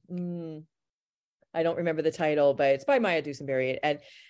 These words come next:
it's talking about how, um, the,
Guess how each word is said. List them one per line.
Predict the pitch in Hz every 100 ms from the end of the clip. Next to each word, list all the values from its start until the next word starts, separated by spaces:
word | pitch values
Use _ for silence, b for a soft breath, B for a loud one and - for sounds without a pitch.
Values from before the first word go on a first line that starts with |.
| B
it's | 196 185
talking | - 202 196 208 185
about | 160 151
how, | - 175 160 170 170 165 156 -
um, | 147 143 139 135 131 131 156
the, | 160 156 143 139 135